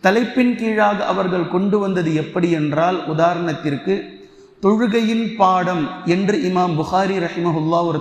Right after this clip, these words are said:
தலைப்பை போட்டால், இந்த தலைப்பின் கீழாக தொழுகையை பற்றி பேசக்கூடிய ஒட்டுமொத்த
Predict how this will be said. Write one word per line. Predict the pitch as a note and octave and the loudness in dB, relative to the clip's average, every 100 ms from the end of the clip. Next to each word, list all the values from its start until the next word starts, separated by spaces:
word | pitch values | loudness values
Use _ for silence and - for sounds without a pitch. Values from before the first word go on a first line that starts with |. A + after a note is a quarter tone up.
| D3+ | -2
தலைப்பை | D3+ E3+ F3 D#3 | -2 0 0 -2
போட்டால், | - C#3+ - D3+ E3+ - - - - - - | 0 -4 0 0 0 -6 -18 -20 -20 -8 0
இந்த | G#3 G#3 G3 | 2 2 0
தலைப்பின் | F#3 G3 A#3 - A#3 A3+ | 0 0 0 -2 -2 0
கீழாக | G#3 G3+ G3 E3 D#3 F3+ G3 - - - | 0 2 2 0 0 -2 -2 -6 -16 -4
தொழுகையை | F#3 G#3 A3+ B3 A#3+ - | 2 2 2 0 0 -2
பற்றி | G#3+ - G#3+ - | -4 -2 -2 -2
பேசக்கூடிய | F#3+ G3+ G#3+ G3 G3 F3+ F3+ F#3 G3 - E3+ | -2 -4 -4 -6 -4 -2 0 0 -2 -4 -2
ஒட்டுமொத்த | F3+ - - A#3+ A3 - F#3+ | -2 -2 0 0 0 -2 -4